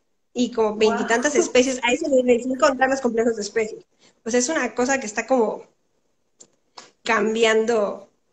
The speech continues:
Speaker 1: mucho.
Speaker 2: Constantemente.
Speaker 1: Sí, constantemente tengo que parar, o sea, no puedo abarcar tanto, hay muchas cosas. Y
Speaker 2: Sí.
Speaker 1: y así
Speaker 2: Y
Speaker 1: me
Speaker 2: por
Speaker 1: puedo
Speaker 2: ahora, por el
Speaker 1: hablar.
Speaker 2: doctorado.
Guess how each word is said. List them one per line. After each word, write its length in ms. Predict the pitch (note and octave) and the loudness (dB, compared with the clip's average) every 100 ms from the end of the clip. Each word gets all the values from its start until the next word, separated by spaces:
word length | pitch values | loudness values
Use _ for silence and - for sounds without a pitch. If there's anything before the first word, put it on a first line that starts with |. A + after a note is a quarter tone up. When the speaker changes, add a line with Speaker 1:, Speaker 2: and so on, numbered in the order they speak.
| _ _ _ _ _ | _ _ _ _ _
Speaker 1:
mucho. 280 | B3 B3 D#4+ | -2 0 -2
Speaker 2:
Constantemente. 640 | A3+ A3 A3+ G#3+ G#3+ G#3+ G#3 B3 A#3+ B3 C4 - - - - | -2 -4 -6 -6 -10 -12 -10 -4 -4 -4 -12 -14 -16 -8 -4
Speaker 1:
Sí, 100 | D4 | 2
constantemente 500 | C#4 D4+ E4 D#4+ E4 | 4 4 2 0 0
tengo 200 | C4+ C4+ | 2 2
que 100 | A3+ | 0
parar, 280 | A3 G3+ G3 | -2 -2 -2
o 20 | |
sea, 120 | G#3+ | 2
no 140 | A3 A3 | 0 2
puedo 180 | A#3 A#3 | 0 0
abarcar 400 | G#3 G#3+ G#3+ G#3 | -2 -4 -8 -6
tanto, 440 | A3+ A#3 G4 - _ _ _ - | -6 -6 -8 -12 _ _ _ 0
hay 100 | A#3 | 2
muchas 280 | A3+ A3 - | 4 0 -6
cosas. 460 | A3+ D#4+ F4+ - - _ _ _ _ _ _ _ _ | -6 -6 -10 -14 -18 _ _ _ _ _ _ _ _
Y 540 | A3+ A3 F#3+ F3 D#3+ A#3 | -4 -2 -2 -4 -10 -10
Speaker 2:
Sí. 520 | A3 G3+ G3+ - _ - - _ _ _ C#4 C#4 _ _ _ _ _ _ _ | -8 -8 -10 -14 _ -20 -20 _ _ _ -20 -20 _ _ _ _ _ _ _
Speaker 1:
y 100 | A3+ | -4
así 140 | A3 C4 | 0 4
Speaker 2:
Y 40 | |
Speaker 1:
me 60 | C4 | 4
Speaker 2:
por 180 | A#3+ A#3 | 4 4
Speaker 1:
puedo 60 | |
Speaker 2:
ahora, 320 | - G#3+ G3+ | 6 6 4
por 100 | G#3 | 2
el 60 | G#3 | 0
Speaker 1:
hablar. 180 | G3+ F3 | 0 -4
Speaker 2:
doctorado. 420 | - F#3 G3 | -4 -2 -2